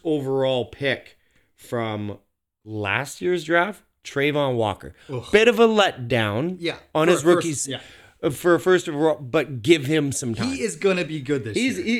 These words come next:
Speaker 1: he, give
Speaker 2: There's
Speaker 1: him,
Speaker 2: no doubt in
Speaker 1: I
Speaker 2: my
Speaker 1: wouldn't,
Speaker 2: mind.
Speaker 1: I wouldn't hit any panic button
Speaker 2: No,
Speaker 1: yet.
Speaker 2: fuck no.
Speaker 1: And they have also Devin Lloyd. They,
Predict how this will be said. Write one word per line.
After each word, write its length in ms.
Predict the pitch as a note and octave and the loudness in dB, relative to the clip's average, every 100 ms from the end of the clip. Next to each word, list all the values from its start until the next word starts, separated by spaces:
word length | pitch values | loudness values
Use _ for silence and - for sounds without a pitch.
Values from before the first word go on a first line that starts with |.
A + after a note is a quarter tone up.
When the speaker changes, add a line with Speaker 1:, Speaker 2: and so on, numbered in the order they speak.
| - | -4
Speaker 1:
he, 60 | D#3 | 0
give 180 | A3 | 2
Speaker 2:
There's 80 | C4 A#3+ | 4 2
Speaker 1:
him, 40 | |
Speaker 2:
no 120 | G3+ | 0
doubt 240 | F#3+ E3+ D#3+ | 0 -2 -2
in 100 | C#3+ | 0
Speaker 1:
I 60 | |
Speaker 2:
my 60 | F#3+ | 4
Speaker 1:
wouldn't, 240 | G3+ A3+ G#3 | 4 4 -2
Speaker 2:
mind. 100 | - | -4
Speaker 1:
I 60 | D#3 | 0
wouldn't 280 | F#3+ A3 E3 | 0 0 -2
hit 380 | E3+ F3 - _ _ | -4 -4 -6 _ _
any 240 | D3 F3 F#3 | -4 -2 -2
panic 440 | - D3+ C#3+ B2 | -4 -6 -6 -6
button 340 | A#2+ G2+ G#2 G2+ | -6 -8 -10 -6
Speaker 2:
No, 60 | |
Speaker 1:
yet. 340 | G#2 A#2 G#2 - | 0 0 -2 -10
Speaker 2:
fuck 400 | - - - - | -14 -12 -12 -14
no. 120 | F#2+ - _ _ - | -20 -20 _ _ -4
Speaker 1:
And 360 | B2+ B2+ A#2+ _ _ _ _ _ _ _ _ _ _ | -2 -2 -4 _ _ _ _ _ _ _ _ _ _
they 240 | A2 C3+ | -6 -2
have 340 | D3+ C#3+ C3 - | 0 0 -2 -4
also 360 | B2+ B2+ - B2+ | -6 -6 -4 -8
Devin 500 | G2+ B2+ A#2+ G#2+ A2+ | -4 -4 -4 -6 0
Lloyd. 540 | F3 G3+ G#3 G3 F3+ _ _ _ _ _ | 4 6 6 4 2 _ _ _ _ _
They, 120 | D#3 | -8